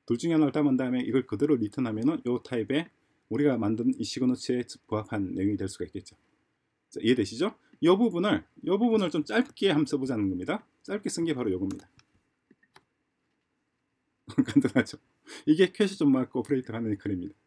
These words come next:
어, 퀘스천 D 마크 이 하나 자체가, 어, 요런 기능을 내부적으로 수행하도록 만들어져 있는 매크로입니다.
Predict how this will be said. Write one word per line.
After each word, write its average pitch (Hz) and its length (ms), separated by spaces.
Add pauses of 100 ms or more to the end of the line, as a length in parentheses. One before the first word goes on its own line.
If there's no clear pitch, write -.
(480)
어, 107 180
퀘스천 196 360
D 156 120
마크 156 300
이 151 80
하나 165 240
자체가, 160 520 (320)
어, 107 280 (300)
요런 175 460
기능을 151 400
내부적으로 147 520
수행하도록 135 720
만들어져 117 420
있는 113 380 (240)
매크로입니다. 95 680